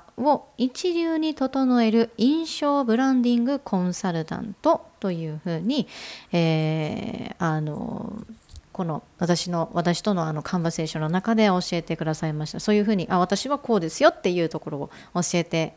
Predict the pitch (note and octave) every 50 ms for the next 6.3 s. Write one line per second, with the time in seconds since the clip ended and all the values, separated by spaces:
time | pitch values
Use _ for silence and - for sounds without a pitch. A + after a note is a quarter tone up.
0 | _ - E3 E3 D#3+ D#3 - E3 E3 D#3+ D#3 D#3 D#3 D#3 - - - - D#3 D3+
1 | D3+ D3 D3+ - _ _ _ _ - - G3 G3 - A#3 A3 G3+ G3 - - F3
2 | E3+ E3+ D#3+ D#3+ - - - - - F#3 F3 E3+ - - B3+ B3+ A#3+ A#3 G3 F#3
3 | E3+ E3 E3 E3 D#3+ D#3+ - E3+ E3 E3 D#3+ D#3+ E3 G3 A3 A#3+ A#3 G#3+ G3+ -
4 | F3+ D#3 D3+ D3+ D3 - - _ _ _ - G3+ G#3 G3+ - E3+ E3 D#3 F#3+ F#3
5 | F#3+ F#3+ G3 G3 - - G3+ F#3+ G3 G3 - - G3 F#3+ - - F3 - F3+ E3+
6 | D#3+ E3 E3 E3+ E3 -